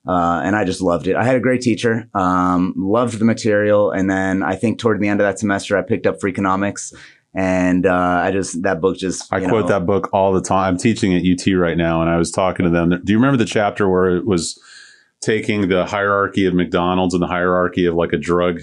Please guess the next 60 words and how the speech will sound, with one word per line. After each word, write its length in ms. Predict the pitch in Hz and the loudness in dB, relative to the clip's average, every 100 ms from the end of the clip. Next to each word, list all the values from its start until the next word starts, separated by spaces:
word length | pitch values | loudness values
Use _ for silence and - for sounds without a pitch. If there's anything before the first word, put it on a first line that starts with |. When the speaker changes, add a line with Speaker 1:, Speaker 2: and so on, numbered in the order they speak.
| 82 | -4
Speaker 2:
like 160 | 82 | -2
a, 40 | 87 | 0
like 100 | 82 | 0
a 40 | |
Speaker 1:
Yeah, 400 | 104 101 95 101 | 0 2 0 0
Speaker 2:
gang, 80 | 95 92 101 | -2 -2 -2
Speaker 1:
right, 60 | |
Speaker 2:
and 80 | 98 | 0
was 100 | 101 | 0
Speaker 1:
right, 80 | 101 | 2
Speaker 2:
putting 140 | 110 104 | 2 2
them 100 | 98 | 2
Speaker 1:
right. 80 | 98 | 2
Speaker 2:
over 140 | 101 | 2
Speaker 1:
Yeah, 60 | 107 | 2
Speaker 2:
top 220 | 101 98 | 0 2
Speaker 1:
the 20 | 101 | 2
Speaker 2:
of 80 | 107 | 2
each 60 | 123 | 2
other. 160 | 110 107 | 2 0
Speaker 1:
tournament, 260 | 113 107 | 0 2
yeah, 180 | 110 104 | 4 4
the 100 | 104 | 2
Speaker 2:
Yeah, 120 | 151 | 2
it 40 | 143 | 2
was 100 | 117 | 2
Speaker 1:
tournament 20 | |
Speaker 2:
like, 200 | 123 113 | 2 2
Speaker 1:
thing. 120 | 101 | 2
Speaker 2:
they 120 | 117 | 2
almost 260 | 120 123 117 | 4 2 2
line 280 | 110 110 110 | 2 2 2
up 220 | 110 - | 0 0
completely. 720 | 113 - 110 110 107 98 92 | -4 0 2 2 4 4 2
So 280 | 90 98 90 | 2 2 2
Speaker 1:
Mm. 120 | 85 - - | 0 -8 -2
Speaker 2:
I 100 | 104 | 2
love 200 | 107 92 | 2 2
that 160 | 87 | 0
book. 240 | 82 82 92 | 2 0 2
I 20 | |
love 180 | 92 90 | 2 2
that 60 | 92 | 2
Speaker 1:
Yeah. 40 | |
Speaker 2:
stuff. 300 | 90 85 85 - _ | 2 0 0 -4 _
Speaker 1:
Yeah, 200 | 92 90 | -2 0
it's 120 | 85 | 0
Speaker 2:
What 120 | 87 185 | 0 2
Speaker 1:
awesome. 120 | 208 | 4
Speaker 2:
year, 180 | 233 196 | 2 2
what 220 | 156 185 | 2 4
years 240 | 170 175 | 4 4
would 100 | 143 | 4
that 140 | 104 92 | 4 2
have 100 | 85 | 2
been 180 | 92 90 | 2 4
when 100 | 92 | 4
you 100 | 92 | 2
were 180 | 92 | 0
do-, 240 | 85 104 | 0 0